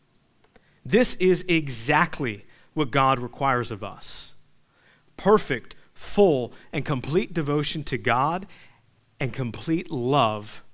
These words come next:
for our neighbors. The problem is, because of our sinfulness, no one loves God perfectly, and no one loves their neighbor perfectly. As the Apostle Paul said, "No one seeks for God.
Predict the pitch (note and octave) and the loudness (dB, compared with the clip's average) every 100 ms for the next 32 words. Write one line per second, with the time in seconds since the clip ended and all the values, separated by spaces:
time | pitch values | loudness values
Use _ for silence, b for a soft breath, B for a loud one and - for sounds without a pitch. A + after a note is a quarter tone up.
0 | _ - B2 A2+ G#2+ G#2+ G#2 F#2+ - - | _ -10 -6 -6 -6 -8 -8 -12 -18 -16
1 | - - - _ _ _ _ _ _ _ | -16 -18 -20 _ _ _ _ _ _ _
2 | _ _ _ _ C3+ E3 F#3 A3+ G3 D3 | _ _ _ _ -2 10 12 12 10 4
3 | C#3 C3 C#3+ G3 F3+ D#3+ C#3 - A3 A3 | 0 -2 -2 0 0 -2 -2 2 0 2
4 | F3 D3+ D3 - B B B C3 D3+ A3+ | -2 -2 -4 -8 B B B -2 6 8
5 | C#4 A#3 E3+ C3+ C3 A2 C3 A#2 G#2+ C3 | 8 8 6 6 0 0 0 0 0 -6
6 | A#2+ G#2+ - F#2+ - _ _ _ _ _ | -6 -8 -12 -16 -18 _ _ _ _ _
7 | b b b b G#3 G#3 G3 A#3 A#3 A#3 | b b b b 4 6 10 10 10 8
8 | G3 F#3+ F3 G3 F3+ F#3+ A#3 G3+ E3+ - | 8 4 4 2 4 6 6 6 0 0
9 | C3 - A2 A2 G2+ C3+ - _ _ _ | -6 -6 -8 -8 -12 -16 -20 _ _ _
10 | _ _ - E3+ G3+ G#3 G#3 G3+ F3 G3 | _ _ -2 2 4 8 8 6 2 2
11 | F#3+ G#3 E3+ B B B C#3 D#3 G#3+ A#3 | 4 2 0 B B B -2 8 10 10
12 | G#3+ G#3+ G3+ - A3 - - F#3 G3 F3 | 8 4 2 0 0 0 -4 2 4 6
13 | B2+ | 4